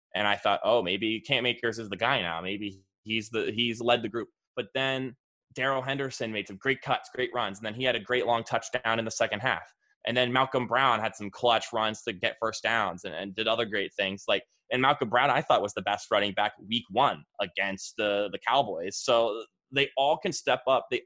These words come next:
all are, are very good at, uh, attacking the hole and, and in taking advantage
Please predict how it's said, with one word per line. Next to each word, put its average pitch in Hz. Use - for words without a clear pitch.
all 127
are, 107
are 101
very 143
good 123
at, 98
uh, 76
attacking 113
the 101
hole 104
and, 98
and 98
in 110
taking 123
advantage 110